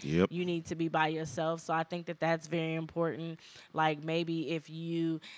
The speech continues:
Speaker 2: had a stressful day or just need to be by yourself because you've been on, you know, if you're doing a photo shoot and you're constantly on entertaining with people and different things
Speaker 1: Trying
Speaker 2: like
Speaker 1: to
Speaker 2: that.
Speaker 1: make 'em
Speaker 2: When you
Speaker 1: comfortable.
Speaker 2: come home and then you have a child, a son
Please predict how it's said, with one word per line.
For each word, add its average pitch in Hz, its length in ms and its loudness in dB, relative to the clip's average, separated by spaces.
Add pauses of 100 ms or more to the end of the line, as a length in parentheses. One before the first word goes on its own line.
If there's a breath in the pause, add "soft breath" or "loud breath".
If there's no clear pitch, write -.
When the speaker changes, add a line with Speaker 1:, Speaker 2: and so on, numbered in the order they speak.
(400 loud breath)
Speaker 2:
had 196 300 8
a 190 40 2
stressful 170 560 0
day 190 720 6
or 165 500 2
just 180 280 -4
need 185 320 -2
to - 140 -4
be 175 140 -2
by 170 180 0
yourself 170 480 0
because 165 380 -2
you've 180 140 -6
been 170 140 0
on, 160 600 -2
you 170 120 -4
know, 160 140 2
if 165 260 0
you're 196 240 4
doing 185 260 0
a 170 40 -2
photo 175 320 4
shoot 165 360 -2
and 165 200 -2
you're 160 360 0 (340 soft breath)
constantly 190 460 4
on 170 300 0
entertaining 175 680 -4
with 165 160 -4
people 170 440 -2
and 156 140 -4
different 165 300 -4
things 165 200 0
Speaker 1:
Trying 80 180 4
Speaker 2:
like 160 200 4
Speaker 1:
to - 40 -20
Speaker 2:
that. 165 60 -2
Speaker 1:
make 170 180 0
'em 156 80 -4 (120)
Speaker 2:
When 196 140 4
you 220 140 0
Speaker 1:
comfortable. - 60 -2
Speaker 2:
come 220 200 4
home 220 560 4
and 180 220 -2
then 190 440 0 (320 loud breath)
you 202 180 0
have 180 200 6
a 170 60 2
child, 170 640 6
a 165 100 0
son 165 640 2